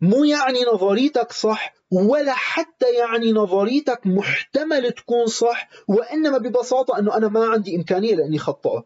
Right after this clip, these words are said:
فبيقول: "According to my proposal, what characterizes the empirical method is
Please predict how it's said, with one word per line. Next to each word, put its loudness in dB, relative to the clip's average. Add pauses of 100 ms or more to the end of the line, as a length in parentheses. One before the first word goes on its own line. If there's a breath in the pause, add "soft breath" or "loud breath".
فبيقول: 0 (180)
"According 0
to 0
my 0
proposal, -2 (540 soft breath)
what 0 (180)
characterizes 0 (120)
the 2 (140)
empirical 0 (120)
method 0 (460)
is -6